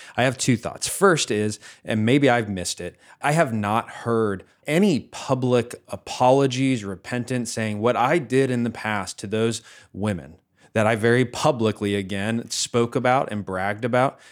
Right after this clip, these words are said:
that was wrong. And I wish I could take that back." And I, you know, I think about David in Psalm fifty-one. He publicly confesses before the people of Israel, before everybody.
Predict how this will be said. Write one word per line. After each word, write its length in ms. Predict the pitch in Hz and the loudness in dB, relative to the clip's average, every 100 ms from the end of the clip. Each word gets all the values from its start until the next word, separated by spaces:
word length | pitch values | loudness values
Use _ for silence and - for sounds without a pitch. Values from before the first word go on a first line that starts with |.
| - | -10
that 200 | - 117 | -2 0
was 180 | 139 110 | 0 -4
wrong. 500 | 90 98 98 85 80 87 | -4 -2 -2 -4 -8 -10
And 100 | 101 | -4
I 140 | 110 | 0
wish 200 | 120 117 | 2 2
I 120 | 113 | 0
could 160 | 104 101 | -4 -6
take 260 | - 117 110 | -4 -4 -2
that 240 | 110 101 | -4 -4
back." 260 | 104 92 82 | -4 -6 -6
And 120 | 107 | -6
I, 180 | 107 120 | -2 0
you 180 | 127 127 | 0 0
know, 180 | 113 107 | 0 0
I 160 | 135 135 | 0 2
think 140 | 190 | 2
about 220 | 147 120 | 2 0
David 360 | - 113 95 - - - - | 0 -2 -2 -8 -14 -20 -10
in 100 | 110 | -6
Psalm 320 | 104 135 127 | -2 0 0
fifty-one. 520 | 127 123 113 104 104 85 | 0 -4 -4 -6 -6 -6
He 160 | 127 | -8
publicly 680 | 139 - - 165 151 143 143 | -8 -8 0 2 2 0 0
confesses 800 | - 110 - 123 131 85 73 - _ | -2 -4 0 0 0 -8 -10 -16 _
before 300 | 120 101 160 | -8 0 2
the 100 | 123 | 2
people 360 | 107 156 151 110 | 0 -4 -2 -2
of 120 | 90 | 0
Israel, 420 | 120 160 90 80 | -2 -2 -4 -8
before 320 | 85 87 131 110 | -12 -4 2 4
everybody. 560 | 143 160 - - 101 | 4 2 -4 -4 -6